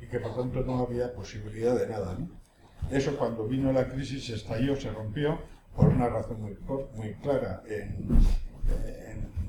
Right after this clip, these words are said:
tres años, en cuatro años, en Euskal Herria ha habido nada menos que seis huelgas generales llevadas por la clase trabajadora del conjunto de Egoalde, ¿no? Con una virulencia, con una virulencia potente, ¿no? Entonces, ¿cómo tenemos que utilizar el, eh,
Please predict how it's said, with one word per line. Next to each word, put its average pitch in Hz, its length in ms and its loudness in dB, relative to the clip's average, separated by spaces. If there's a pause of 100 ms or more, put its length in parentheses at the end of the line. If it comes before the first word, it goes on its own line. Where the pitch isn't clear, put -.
(160)
tres 139 340 2
años, 139 400 0
en 113 140 -6
cuatro 127 320 0
años, 143 240 -2
en 117 80 -4
Euskal 107 320 -2
Herria 127 460 2
ha 123 80 4
habido 131 260 2
nada 127 260 4
menos 143 360 0
que 110 100 -10
seis 123 240 -6
huelgas 123 460 -4
generales 131 600 -4 (240)
llevadas 120 500 0
por 110 180 -6
la 98 100 -6
clase 117 280 -8
trabajadora 120 580 -6
del 120 160 -2
conjunto 110 420 -10
de 95 140 -8
Egoalde, 92 440 -8
¿no? 117 360 -10
Con 95 180 -10
una 107 200 -6
virulencia, 117 680 -2 (340)
con 107 160 -10
una 117 140 -2
virulencia 113 480 -4
potente, 50 460 8
¿no? - 180 -8 (1000)
Entonces, 147 300 -2
¿cómo 175 440 0
tenemos 156 400 -6
que 151 80 -10
utilizar 139 480 -6
el, 123 600 -6
eh, 117 580 -10